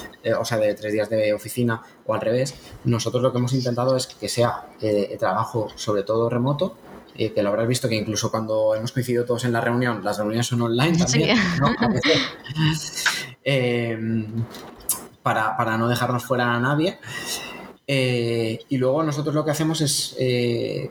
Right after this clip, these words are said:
Speaker 1: pues simplemente buscar momentos para compartir, pues esos dos, tres, eh, días al mes donde poder coincidir con, con el equipo, almorzar juntos,
Speaker 2: Mm,
Speaker 1: eh,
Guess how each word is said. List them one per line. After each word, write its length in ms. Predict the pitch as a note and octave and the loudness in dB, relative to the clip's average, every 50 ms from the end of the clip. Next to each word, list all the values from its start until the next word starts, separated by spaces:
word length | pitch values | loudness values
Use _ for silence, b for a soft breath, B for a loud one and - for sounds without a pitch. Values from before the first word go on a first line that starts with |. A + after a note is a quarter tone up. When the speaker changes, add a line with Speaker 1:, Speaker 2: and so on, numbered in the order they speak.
| - | -6
Speaker 1:
pues 120 | - A#2 - | -6 -4 -2
simplemente 760 | B2+ B2 A#2 B2 B2 B2 B2 B2 - C3+ C3+ C#3 C3+ - - A2 | -2 0 0 0 0 0 0 0 0 0 0 0 -2 -4 -6 -6
buscar 300 | A#2 A2 - - A2+ A#2 | -4 -4 -2 -2 -2 0
momentos 480 | B2+ C3 B2+ B2+ B2+ B2 B2+ C#3 C3 - | 2 2 2 2 0 0 0 -2 -2 -2
para 200 | - G#2+ A2 A2 | -2 -2 -2 -2
compartir, 480 | A2 G#2+ G2 G#2 G2+ - - B2 G#2+ | -4 -6 -6 -6 -4 -2 0 0 0
pues 140 | G#2 G#2 G2 | 0 -2 -2
esos 340 | A2 - - A2+ - - - | -2 0 -2 -2 -4 -6 -4
dos, 460 | - B2+ B2 B2 A#2+ A#2+ - - - | 0 0 2 2 0 -2 -6 -10 -8
tres, 560 | - A#2+ A2+ A2+ A2+ A2+ A2 - - - - - A2+ | -2 0 2 2 2 2 0 -2 -4 -6 -8 -4 0
eh, 340 | A2+ A2+ A2+ A2 A2 A2 A2 | 0 2 2 2 0 0 2
días 280 | A#2+ B2 B2 A#2+ - | 2 2 2 2 0
al 160 | A2+ G#2+ G#2+ A#2 | -2 -2 -2 0
mes 260 | B2 B2+ B2+ B2 - | 2 2 2 0 0
donde 460 | A2 G#2+ A2 A2 G#2+ G#2+ G#2+ G#2 - - | -2 -2 0 0 2 2 2 0 0 2
poder 200 | G#2+ G#2+ G#2+ - | 2 2 2 2
coincidir 340 | A#2 A2 - - G#2 A2 - | 0 -2 0 0 0 0 0
con, 260 | - A2 G#2+ G#2+ G2 | 0 -2 -2 -4 -4
con 220 | - A2 G#2 G#2 | -4 -2 0 0
el 80 | G2+ G#2 | -2 -2
equipo, 640 | G#2 - D3 C3 - B2+ B2 B2+ B2+ B2 B2 A#2+ A2 | -2 -2 -4 -2 0 0 0 2 2 2 0 0 -2
almorzar 360 | G2+ G2 - - - G2 - | -4 -6 -6 -4 -4 -4 -2
juntos, 600 | - C3 C3+ C3+ B2 - B2 B2 B2 B2 B2 A#2+ A#3 | -2 -2 0 0 0 0 0 2 2 2 2 2 2
Speaker 2:
Mm, 20 | |
Speaker 1:
eh, 260 | G#3+ F3 E3 - - | 2 2 2 2 0